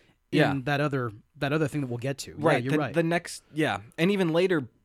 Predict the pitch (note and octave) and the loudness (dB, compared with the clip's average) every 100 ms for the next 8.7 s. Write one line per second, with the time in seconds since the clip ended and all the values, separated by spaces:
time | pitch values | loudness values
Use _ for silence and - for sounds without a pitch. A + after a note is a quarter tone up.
0 | _ - D#3 F3 C#3 - D3+ B2+ A2+ - | _ -2 -2 -4 -6 -2 0 0 -4 -4
1 | C3 A#2 - - C3+ C3+ C3 C#3 - G#2+ | -6 -6 -8 -4 -2 0 0 0 -4 -4
2 | B2+ A2 - B2+ - B2 A#2+ A2 G#2+ A#2+ | -4 -4 -2 -4 -2 -4 -2 -2 0 -2
3 | A2+ B2 A2 D#3 C3 C#3 B2+ G2 G2 G2+ | -4 -6 -8 -6 -6 -4 -4 -2 -2 -2
4 | G2+ G#2 C3 C#3 C#3+ C3 D3 A#2+ - _ | -2 0 2 2 0 0 0 0 -6 _
5 | _ - - F3 G#3+ A#3+ F#3 - G#3 E3+ | _ -20 -10 -4 2 2 2 0 2 2
6 | - E3 E3+ - F#3+ G3+ A3+ C#3+ C#3 A2 | 0 0 0 2 2 2 0 0 -2 -4
7 | _ _ - E3 E3 A3+ F#3+ C#3+ - F#3+ | _ _ 0 0 0 0 0 0 -4 -4
8 | F3 E3 C#3+ C3+ D3 F#2+ | -2 0 0 0 -2 -4